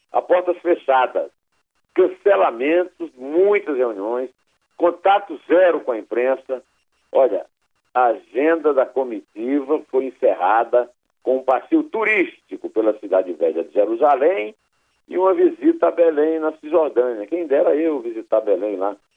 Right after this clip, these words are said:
né, na Cisjordânia. É uma reunião com o primeiro-ministro Benjamin Netanyahu, que havia sido divulgada pela assessoria de Maia, não ocorreu.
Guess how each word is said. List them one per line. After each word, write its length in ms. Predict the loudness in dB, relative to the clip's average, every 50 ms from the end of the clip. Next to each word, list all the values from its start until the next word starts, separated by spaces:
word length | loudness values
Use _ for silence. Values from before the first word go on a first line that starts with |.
| _ _ _
né, 220 | -4 -4 -4 -4 -6 _
na 140 | _ -8 -8 -8
Cisjordânia. 600 | _ -10 -2 0 0 0 0 -2 -2 0 2 2
É 40 | 2
uma 100 | 4 4
reunião 400 | 2 2 2 2 2 2 2 2
com 160 | 0 0 -2
o 60 | -2
primeiro-ministro 680 | -6 -12 -6 -2 0 0 0 -2 -2 -4 -6 -6 -6 _ _ _ _ _ _
Benjamin 520 | 0 0 2 2 2 0 0 0 -4 -6
Netanyahu, 880 | -6 -2 0 0 0 2 2 0 0 2 0 2 2 0 -2 -4 -10 -18 _ _ _ _ _ _ _ _
que 60 | _ 0
havia 340 | 2 2 2 0 0 0 0 -6
sido 260 | -12 -12 -8 -8 -8
divulgada 840 | -2 -2 -2 0 0 0 0 2 2 2 4 4 2 0 0 -2 -2
pela 200 | -2 0 -2 -2
assessoria 420 | -2 -4 _ -10 -8 -6 -6 -6
de 100 | -4 -4
Maia, 220 | -2 0 0 0 0
não 160 | 2 2 0
ocorreu. 640 | 0 2 0 0 0 2 0 0 0 -2 -2 -6